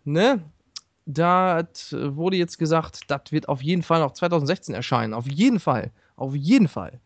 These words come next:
Bin ich ja sehr gespannt und dann freue ich mich schon darauf, wenn's verschoben wird und dann auf die P S vier Neo kommt.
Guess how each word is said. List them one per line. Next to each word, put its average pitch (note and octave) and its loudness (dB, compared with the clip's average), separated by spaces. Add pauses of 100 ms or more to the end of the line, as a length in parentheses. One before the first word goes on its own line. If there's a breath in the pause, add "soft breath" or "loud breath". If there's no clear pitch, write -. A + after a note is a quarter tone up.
(280)
Bin D3 -4
ich D3 -4
ja D3 0
sehr C#3+ 0
gespannt D#3 -2
und D3+ -6
dann D3+ 0
freue F3+ -4
ich F3 2
mich F3 0
schon E3+ -2
darauf, D3+ 0
wenn's D3 -4
verschoben E3+ 0
wird E3 0
und D3 0
dann C#3+ 2
auf C3+ -2
die C3+ 4
P C#3 -2
S C3+ 0
vier C3+ -2
Neo A#2+ 0
kommt. - -8